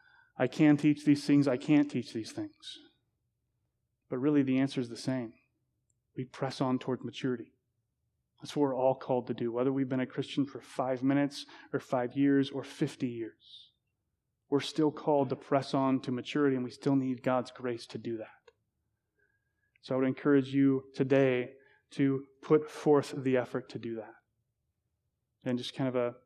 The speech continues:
side note, if you're someone who says, "I want to be able to teach these things, but I just can't," talk to someone about it. That's why we're here. That's why we have leaders in place in the church. That's why we have a church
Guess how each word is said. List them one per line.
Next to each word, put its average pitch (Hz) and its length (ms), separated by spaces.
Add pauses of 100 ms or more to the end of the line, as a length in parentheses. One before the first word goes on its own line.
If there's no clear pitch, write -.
(240)
side 143 520
note, 139 220
if 131 160
you're 143 200
someone 143 440
who 135 180
says, 131 300
"I 135 140
want 135 240
to 143 40
be 139 120
able 139 180
to 135 100
teach 139 180
these 139 180
things, 139 220
but 135 100
I 127 100
just 127 180
can't," 143 380 (600)
talk 151 280
to 143 80
someone 131 320
about 120 300
it. 110 160 (680)
That's 135 200
why 151 180
we're 139 220
here. 147 260
That's 131 200
why 135 260 (220)
we 139 60
have 131 120
leaders 139 340
in 135 80
place 135 260
in 131 80
the 120 60
church. 156 380
That's - 180
why 143 140
we 135 180
have 139 380
a 135 120
church 143 420